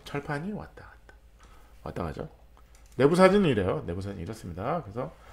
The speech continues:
외관은 콘크리트인데 내부는 나무. 콘크리트와 나무가 잘 어울립니다. 그래서 계단도 괜찮은 것 같아요. 이게 우리나라 같은 경우는 이게 준공이 안 나죠. 난간을 해야 됩니다, 우리는.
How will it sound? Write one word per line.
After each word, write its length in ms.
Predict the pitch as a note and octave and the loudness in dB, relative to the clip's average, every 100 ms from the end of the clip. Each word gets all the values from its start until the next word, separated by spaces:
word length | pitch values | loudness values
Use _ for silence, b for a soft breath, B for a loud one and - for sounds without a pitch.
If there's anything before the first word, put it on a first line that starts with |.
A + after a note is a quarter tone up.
| B B B B B - | B B B B B 4
외관은 540 | A2+ C#3 F3+ G3 G3+ | 8 10 12 12 10
콘크리트인데 760 | F#3+ F#3 F#3+ E3+ D#3 F#3+ D#3+ G2+ | 6 4 4 4 4 6 6 4
내부는 640 | G#2+ A#2+ C#3 D3+ B3+ E4 - - - - | 4 6 6 10 10 8 -2 -20 -20 -14
나무. 200 | E2 D#2 - - - | -12 -12 -16 -20 -6
콘크리트와 680 | F#3+ G3+ A#3+ A#3 A3 G#3+ E3+ | -4 0 4 10 12 12 12
나무가 800 | G#2 B2 F3 E3 E3 D#3+ - - - - - | 6 2 4 10 12 10 4 -14 -20 -20 -6
잘 220 | - A#2 | -2 0
어울립니다. 760 | F2+ A2 A2 D2+ - - A2+ C3+ | 0 0 -2 -6 -10 -12 -10 -12
그래서 280 | G2+ A2 - | -10 -10 -12
계단도 720 | - F#2+ D#3 D#3 F#3 C3+ - - - - - - - - B B B B B B B | -8 -2 -2 -2 -2 -4 -8 -20 -20 -20 -20 -20 -20 -20 B B B B B B B
괜찮은 320 | - G#2+ D3 | -10 -6 -6
것 60 | A2+ | -6
같아요. 240 | E2 F2 | -8 -10
이게 100 | B2 | -4
우리나라 380 | C#3 A2 D3 D#3+ | -2 -2 2 2
같은 160 | D3+ C#3+ | 2 0
경우는 320 | C#3 B2+ B2+ | 0 0 -2
이게 120 | A2 | -4
준공이 300 | - A2+ C3+ | -8 -6 -4
안 140 | D#2+ F#2 | -4 -4
나죠. 300 | F#2 E2 F#2+ | -6 -6 -8
난간을 320 | E2 A2 G#2+ | -8 -8 -6
해야 140 | D#3+ | -4
됩니다, 220 | F3+ A2+ E2 | -4 -6 -8
우리는. 320 | C#2 F2 | -10 -12